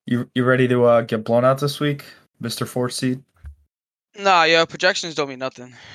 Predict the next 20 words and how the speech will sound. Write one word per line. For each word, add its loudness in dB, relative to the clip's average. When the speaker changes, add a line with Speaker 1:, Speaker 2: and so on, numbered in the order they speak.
Speaker 1:
<laughs> -16
All 0
right, 0
all -2
right. -10
All 4
right, 4
guys. 2
Well, -2
thank 0
you 0
for -6
tuning 0
in 4
to -2
another 2
episode 0
of -12
Ballpark -2
Beef. -8